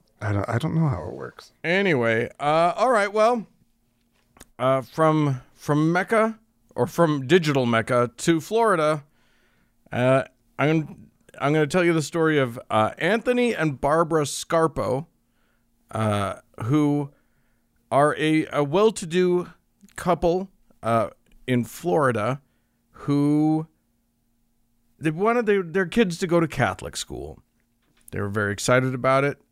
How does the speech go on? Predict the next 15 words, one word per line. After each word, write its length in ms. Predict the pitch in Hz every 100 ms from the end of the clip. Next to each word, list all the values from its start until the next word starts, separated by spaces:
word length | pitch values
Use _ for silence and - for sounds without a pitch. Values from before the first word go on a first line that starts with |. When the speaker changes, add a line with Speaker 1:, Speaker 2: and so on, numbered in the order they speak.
| _
Speaker 2:
They, 320 | - 92 92 98
uh, 280 | 92 87 95
they 140 | 110
gave 340 | 107 165 175
the 80 | 156
school 460 | 151 - 165 151 135
money. 500 | 143 175 190 190 196
They 120 | - 135
promised 640 | - 156 156 160 - -
to 80 | 147
give 260 | 131 143 131
them 160 | 127
lots 420 | 107 107 135 165
of 100 | 190
money. 420 | 170 180 196 233